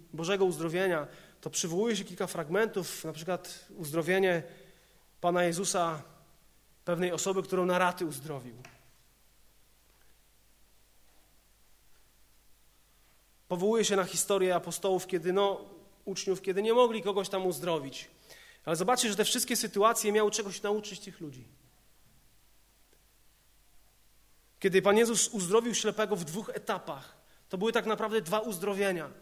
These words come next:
I to była potężna lekcja dla uczniów, którzy twierdzili, że rozumieją i widzą, ale patrzyli i nie widzieli.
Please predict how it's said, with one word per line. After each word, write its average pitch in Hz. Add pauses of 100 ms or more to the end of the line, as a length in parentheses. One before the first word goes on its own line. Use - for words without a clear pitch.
(340)
I -
to 202
była 208
potężna 220
lekcja 220
dla 196
uczniów, 226
którzy 208
twierdzili, 220
że 202
rozumieją 240
i 233
widzą, 170 (1900)
ale 165
patrzyli 226
i 202
nie 190
widzieli. 139